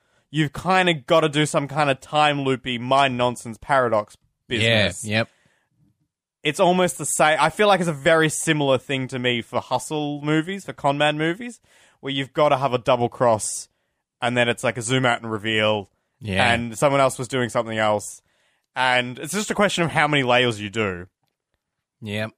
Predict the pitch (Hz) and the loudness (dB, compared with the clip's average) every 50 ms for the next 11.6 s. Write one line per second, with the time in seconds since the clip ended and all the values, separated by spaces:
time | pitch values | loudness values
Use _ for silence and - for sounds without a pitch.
0 | _ _ _ _ _ - - 131 139 139 135 - - 170 165 156 151 170 190 - | _ _ _ _ _ -4 -2 -2 -2 -2 -4 0 4 4 4 6 4 2 0 2
1 | - 185 - - 151 151 151 143 123 135 - - 151 139 - - 139 123 120 117 | 2 0 0 2 2 2 2 2 0 -2 -2 0 0 0 0 -2 -4 -2 -2 -2
2 | 104 - _ _ _ _ _ _ _ _ _ _ _ _ _ _ _ _ _ _ | -2 -4 _ _ _ _ _ _ _ _ _ _ _ _ _ _ _ _ _ _
3 | _ _ _ _ _ - 160 196 233 262 269 269 262 - - 262 233 233 220 185 | _ _ _ _ _ -4 2 2 4 6 6 4 2 0 -2 0 2 2 2 0
4 | - - - _ _ _ - 196 226 220 240 285 285 - - - 220 214 208 196 | -4 -14 -20 _ _ _ -2 0 2 6 6 4 4 4 -4 0 2 4 4 4
5 | 160 - _ _ _ - 180 170 247 285 254 - - 240 185 190 185 170 156 139 | 0 -2 _ _ _ -12 -8 -2 -2 -2 -2 2 0 0 2 4 4 6 6 4
6 | - 127 123 127 123 120 104 107 110 107 101 101 98 92 - _ _ _ _ _ | 2 0 -2 0 0 0 0 0 0 0 0 0 0 -2 -6 _ _ _ _ _
7 | _ _ _ _ _ _ _ _ _ _ - - 101 127 139 143 139 131 120 117 | _ _ _ _ _ _ _ _ _ _ -14 -6 -2 0 2 2 2 0 0 0
8 | 117 123 127 123 117 101 95 101 120 117 107 104 90 95 98 110 113 101 - _ | 2 2 2 2 2 2 0 0 -2 -2 -4 -6 -6 -6 -6 -6 -6 -8 -10 _
9 | - _ _ _ _ _ _ _ _ _ _ _ _ _ _ - 190 185 - 240 | -20 _ _ _ _ _ _ _ _ _ _ _ _ _ _ -12 -10 -4 -2 -2
10 | 226 190 233 262 294 302 277 - - 202 196 185 - 180 135 120 123 139 151 160 | 0 2 2 4 4 4 2 2 0 -2 -2 -2 0 -2 -2 0 2 2 4 4
11 | 160 175 185 175 139 143 127 107 104 98 98 | 4 4 2 2 2 0 -2 -2 -2 -10 -14